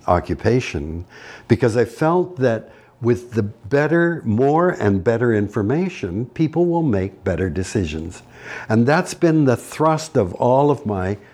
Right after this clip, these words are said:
career in the electronic media. Provide people with the best scientific information possible before they start making important decisions. And, you know, th-,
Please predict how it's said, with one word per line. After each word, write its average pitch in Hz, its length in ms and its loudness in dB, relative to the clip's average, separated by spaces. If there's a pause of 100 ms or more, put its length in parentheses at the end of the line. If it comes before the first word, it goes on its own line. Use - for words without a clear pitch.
(200)
career 113 580 2
in 107 180 -2
the 104 100 4
electronic 92 580 -2
media. 131 440 -4 (480)
Provide 127 540 2
people 143 300 0
with 101 100 2
the 92 80 -2
best 113 380 -2 (360)
scientific 117 600 0
information 95 640 -2
possible 135 560 -4
before 95 360 0
they 101 140 4
start - 380 2 (260)
making 104 360 4
important 82 500 0
decisions. 85 680 -6 (840)
And, 120 480 2 (1080)
you 131 140 2
know, 120 280 4
th-, 127 140 -2